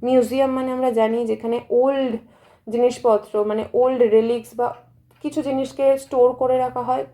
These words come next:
for the future generations, তো ওই জিনিসটাকে মিউজিয়াম বলা হয়। আর্কাইভ, আর্কাইভটাই হবে এখানে কারেক্ট আনসার। এটা আর্চিভস না,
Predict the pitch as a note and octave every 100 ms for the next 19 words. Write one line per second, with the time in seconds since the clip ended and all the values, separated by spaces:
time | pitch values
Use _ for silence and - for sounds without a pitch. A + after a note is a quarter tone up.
0 | - A3+ B3+ C#4 B3+ A#3+ A3+ A#3+ A#3+ A#3+
1 | - B3+ C4 _ _ A3 A#3 A3 A#3 A#3
2 | A#3+ A#3 G#3+ G#3 G3+ A3+ A3+ G#3+ G#3+ G#3+
3 | - - _ _ _ _ - C#4 C4+ C4
4 | G3 F#3 F#3+ _ A3+ A3+ A#3 B3 A#3+ B3
5 | A#3+ G#3+ G#3+ G#3 G#3+ A3 A#3 _ - G3+
6 | G3 G3+ G3+ C#4+ D4+ C4 - G#3+ A3 A3
7 | B3+ B3+ A3+ A#3 A3+ C#4